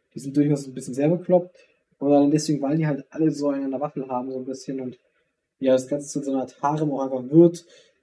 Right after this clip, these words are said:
ähm, ist es schon sehr, sehr seltsam auf jeden Fall, ne? Gut, das ist halt meine Meinung zu diesem Manga. Ich persönlich fand den bisher sehr unterhaltsam und, äh, die Erotik war auch ganz gut okay.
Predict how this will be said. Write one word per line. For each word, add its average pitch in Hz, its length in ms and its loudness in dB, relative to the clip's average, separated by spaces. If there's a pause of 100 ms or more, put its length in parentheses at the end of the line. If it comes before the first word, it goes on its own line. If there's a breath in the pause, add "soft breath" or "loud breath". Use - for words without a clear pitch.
(100)
ähm, 147 680 6
ist 151 160 2
es 147 100 0
schon 135 200 -4
sehr, 123 380 0
sehr 113 460 -4 (280)
seltsam 110 540 -6
auf 107 100 -14
jeden 107 160 -10
Fall, 101 160 -14 (180)
ne? 240 160 -18 (800)
Gut, 175 320 4 (720)
das 143 200 -4
ist 151 160 -4
halt 151 240 -2
meine 143 240 -6
Meinung 139 300 -4
zu - 160 -12
diesem 123 240 -10
Manga. 139 480 -6 (100)
Ich 135 200 -10
persönlich 147 440 -4
fand 147 360 -10 (380)
den 156 140 -2
bisher 147 240 -4
sehr 143 140 0
unterhaltsam 160 720 -2
und, 143 400 -6
äh, 135 140 -4
die 135 100 -6
Erotik 147 420 -4
war 139 100 0
auch 135 100 -4
ganz 127 200 -12
gut 120 140 -10
okay. 165 340 2